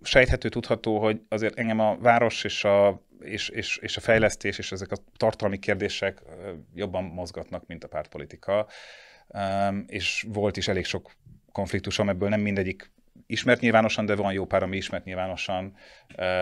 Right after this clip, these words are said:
akár a tizennégyes ciklus vége felé Tarlós Istvánnal, akár most Lázár Jánossal,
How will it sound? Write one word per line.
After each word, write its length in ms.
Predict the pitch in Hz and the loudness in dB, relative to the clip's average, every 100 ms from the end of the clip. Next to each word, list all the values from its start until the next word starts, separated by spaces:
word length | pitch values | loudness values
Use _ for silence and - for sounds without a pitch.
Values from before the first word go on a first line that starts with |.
| 92 | 0
akár 500 | - 90 92 90 90 _ _ | -2 0 4 4 2 _ _
a 260 | - 98 - | -14 -14 -12
tizennégyes 440 | 104 92 92 92 | -12 -10 -6 -6
ciklus 360 | - 90 - - | -8 -12 -12 -8
vége 220 | 90 90 | -6 -6
felé 460 | - 92 90 90 90 | -4 -4 -2 -2 -4
Tarlós 360 | - 104 98 | -6 -8 -8
Istvánnal, 520 | 92 - 90 90 87 85 | -12 -12 -10 -8 -10 -12
akár 500 | 85 87 87 85 - | -12 -8 -6 -6 -10
most 300 | - - - | -18 -18 -4
Lázár 320 | 98 98 98 | -2 0 -2
Jánossal, 600 | 92 92 - 92 92 90 | -4 -6 -8 -6 -6 -8